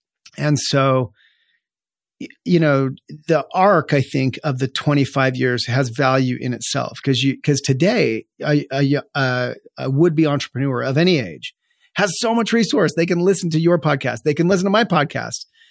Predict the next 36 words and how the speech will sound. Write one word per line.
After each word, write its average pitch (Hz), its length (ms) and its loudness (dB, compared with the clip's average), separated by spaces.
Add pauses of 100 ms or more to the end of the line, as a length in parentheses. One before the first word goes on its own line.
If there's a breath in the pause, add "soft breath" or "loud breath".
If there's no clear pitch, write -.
(200 soft breath)
also 165 380 2
called 127 340 0
Let 127 100 -2
Me 131 60 -4
Save 123 220 0
You 120 80 -2
twenty-five 120 440 -4
Years, 117 300 -6
and, 127 200 -6
and 139 500 0
where 139 120 2
we 135 120 0
go 139 120 2
deep 156 320 0
into 117 240 -2
every 151 300 2
one 147 120 2
of 143 60 0
these 131 160 0
Seanisms 127 540 -2 (140)
with 151 220 2
guests 135 260 0
like 135 240 -2
you. 117 100 -2
You 127 160 0
were 135 200 0 (140)
kind 127 140 -2
enough 123 220 -4
to - 80 -12
come 131 200 -4
on 123 100 -6
and 117 80 -10
be 117 120 -8
my 170 220 2
guest. 143 360 -4 (920 loud breath)
And 160 300 4